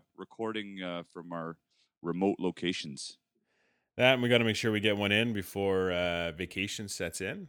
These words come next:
Speaker 2: So, um, I'm gonna be in Wasaga Beach for a couple weeks with the family.
Speaker 1: Yeah.
Speaker 2: Uh, I fully anticipate being able to record from there, and actually, I think that'd be a lot of fun. Uh, my brother will be down there. If I can get him to laugh on cue, that'd be great.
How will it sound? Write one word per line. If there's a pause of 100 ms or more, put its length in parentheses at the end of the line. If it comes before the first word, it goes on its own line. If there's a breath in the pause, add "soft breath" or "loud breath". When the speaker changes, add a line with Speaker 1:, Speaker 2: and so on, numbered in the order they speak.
Speaker 2:
So,
um, (500)
I'm
gonna
be
in
Wasaga
Beach
for
a
couple
weeks
with
the
family.
Speaker 1:
Yeah. (640)
Speaker 2:
Uh,
I
fully
anticipate
being
able
to
record
from
there,
and
actually,
I
think
that'd
be
a
lot
of
fun. (880 loud breath)
Uh,
my
brother
will
be
down
there.
If
I
can
get
him
to
laugh
on
cue,
that'd
be
great.